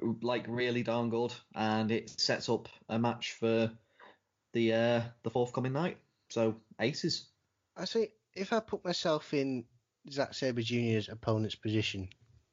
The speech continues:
Speaker 2: If he comes up to me and says, "Oh, I'm going over," I say, "Oh, that's not fair. That's fine. Okay,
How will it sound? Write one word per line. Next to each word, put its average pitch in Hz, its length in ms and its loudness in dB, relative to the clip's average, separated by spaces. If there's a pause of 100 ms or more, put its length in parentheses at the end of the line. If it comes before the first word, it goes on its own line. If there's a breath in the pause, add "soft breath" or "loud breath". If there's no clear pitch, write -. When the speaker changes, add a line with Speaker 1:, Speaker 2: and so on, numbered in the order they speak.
(640)
Speaker 2:
If - 60 -12
he 180 140 2
comes 160 260 0
up 143 120 0
to - 140 -4
me 127 80 2
and 117 100 0
says, 113 200 2 (760 loud breath)
"Oh, 156 120 2
I'm 143 220 0
going 135 260 2
over," 110 240 0
I 107 60 -2
say, 131 180 -2
"Oh, 185 200 2
that's 175 160 -6
not 123 120 -6
fair. 95 260 -6
That's - 200 -8
fine. 92 200 -6
Okay, - 200 -12